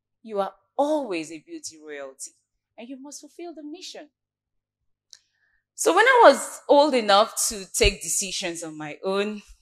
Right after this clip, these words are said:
I decided to search and research about pageant industries that are in line with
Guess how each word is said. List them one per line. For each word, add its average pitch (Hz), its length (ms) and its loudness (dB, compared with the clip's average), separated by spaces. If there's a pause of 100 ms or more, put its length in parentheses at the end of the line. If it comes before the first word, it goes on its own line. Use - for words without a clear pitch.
(240)
I 165 380 -2
decided 196 720 2
to 165 120 -6
search 294 640 0 (380)
and 180 220 -18
research 208 500 -4
about 147 400 -8 (240)
pageant 226 340 -10
industries 170 760 -20 (400)
that 175 140 -2
are 170 200 0
in 240 240 -10
line 156 240 -8
with 151 220 -6